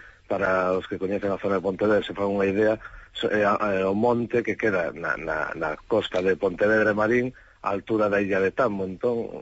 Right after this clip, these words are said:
eh, dende ali é, é un miradoiro, eh, privilexiado sobre, sobre toda a ría, coa, coa entra-, coas illas, bueno, unhas postas de sol espectaculares. Entón, a, a nivel paisaxístico ten, ten, é, é un lugar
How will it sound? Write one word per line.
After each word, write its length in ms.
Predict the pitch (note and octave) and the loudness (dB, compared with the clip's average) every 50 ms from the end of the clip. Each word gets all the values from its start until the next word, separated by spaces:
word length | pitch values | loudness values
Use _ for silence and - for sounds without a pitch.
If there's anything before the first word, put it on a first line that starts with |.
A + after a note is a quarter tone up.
| - | -12
eh, 320 | - C#2+ A#1+ A#1+ - - - _ _ _ - E2+ | -10 -10 -10 -10 -10 -12 -14 _ _ _ -12 -8
dende 320 | F#2 F2+ F#2+ F2+ F2+ G2+ | -4 -2 -2 0 0 2
ali 240 | G#2 A2 A2+ A2+ G#2 | 4 4 4 6 6
é, 160 | A2 A2+ A2 | 6 4 4
é 240 | G#2 G2+ - G#2+ G#2+ | 2 0 0 0 0
un 320 | G#2 G2+ G2 G2 F#2+ F#2+ | 0 0 -2 -4 -4 -4
miradoiro, 720 | F#2+ F#2+ F#2 F#2+ G2 A2 A2 G#2+ G#2+ A2+ A#2 A2 A2 F#2+ F#2+ | -2 0 2 2 4 4 2 4 4 4 4 4 2 0 0
eh, 240 | F#2 E2+ D#2+ D#2+ E2 - - - - - - | -2 -2 -4 -6 -8 -10 -14 -20 -18 -6 -2
privilexiado 640 | A2 G#2+ G2+ G2+ F#2+ F#2+ F2+ - A#2+ A#2 A2 A#2 A2+ | 0 0 2 2 2 0 2 2 2 2 4 2 2
sobre, 560 | - - G#2 G2 F2 F#2 F#2 F2+ F2 E2+ - - - - - - | 2 2 0 0 0 -2 -4 -4 -6 -8 -10 -16 -20 -20 -20 -10
sobre 240 | - G#2+ F#2+ F#2 | -6 -4 -4 -4
toda 240 | F2 - G#2 G2 F#2+ | -2 -2 0 0 0
a 80 | F#2+ - | 0 0
ría, 480 | G2 A#2 A#2 A2 A2 G#2+ G#2 G#2+ G#2+ G#2 F#2+ | 0 2 2 4 4 4 4 2 0 0 0
coa, 640 | F#2+ F#2+ F#2 F2+ F2 E2+ E2+ E2 E2 D#2+ D#2 D2+ - | -2 -2 0 0 0 -2 -2 -4 -4 -4 -6 -6 -8
coa 480 | - - D#2+ - - - F2+ E2+ E2 | -10 -10 -12 -10 -6 -4 0 2 2
entra-, 320 | D#2 D#2+ - - G2 G2+ F2+ | 2 0 0 0 0 0 0
coas 240 | F2 F#2 F2 - - - | 0 -2 -4 -4 0 0
illas, 480 | A#2+ A#2 A2 G#2 G2+ G#2+ G#2 G#2+ G#2+ G2 - | 2 2 2 2 2 2 4 4 2 0 -2
bueno, 320 | - F2+ F#2+ F#2 E2 E2+ D2+ | -4 -8 -8 -8 -8 -8 -10
unhas 320 | A#1+ C#2 E2 F2+ F#2 G2 | -8 -8 -8 -8 -8 -8
postas 320 | - - G2 F2 - G2 F#2 | -6 -6 -6 -4 -2 -4 -2
de 160 | F2+ F2+ F2 | -2 -4 -2
sol 320 | - G2+ G2+ F#2 F#2 F2 - - - - _ | 0 0 2 2 0 -2 -6 -12 -20 -12 _
espectaculares. 800 | - F#2+ - A2+ G#2 - G2+ F2 G#2 G2+ A2 A2+ G#2+ A2+ A2 - | -8 -4 -4 -4 -2 0 0 0 2 2 2 4 4 2 0 0
Entón, 320 | G2 F2+ - G#2+ G#2 G2+ | -4 -4 -2 -2 0 0
a, 160 | F#2 G2 G2 D2+ | 0 0 0 0
a 80 | F#2 | 0
nivel 240 | F2+ F#2+ G2 G#2 G2+ | 0 0 0 0 0
paisaxístico 720 | E2+ G#2 F#2 - - F2 - G#2 G2+ - - A2+ F#2 G#2+ | 0 0 0 0 -2 -4 -2 -4 -4 -2 -2 -2 -2 -2
ten, 480 | G2+ - A2 G2+ F#2+ F#2 F2+ E2+ D#2 - - - - - - - - - - - - - - | 0 0 0 0 0 -2 -4 -6 -6 -10 -14 -18 -20 -20 -20 -20 -20 -20 -20 -20 -20 -6 -2
ten, 160 | G#2+ G2+ G2 F#2+ F#2+ F#2 F2+ F2+ F2 E2+ E2 D#2+ D#2+ D#2+ F2 F2 - | 0 0 2 2 0 0 -2 -2 -4 -4 -4 -4 -4 -4 -4 -4 -2
é, 320 | - F2+ F#2+ F2+ - - G#2 | 0 0 0 0 2 2 2
é 40 | G2+ | 2
un 160 | G2+ G2 G2 G2 | 2 2 2 2
lugar 320 | G2 G2+ G#2+ G#2 G2 F2 | 4 4 4 4 2 0